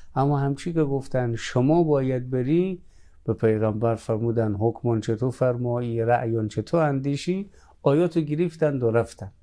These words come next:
به هر حال قسمتی از جنگ سخت تبوک که جنگ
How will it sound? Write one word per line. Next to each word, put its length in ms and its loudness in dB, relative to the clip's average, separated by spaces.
به 80 6
هر 200 0
حال 460 0
قسمتی 600 0
از 340 0
جنگ 400 2
سخت 680 -2
تبوک 840 0
که 440 0
جنگ 460 2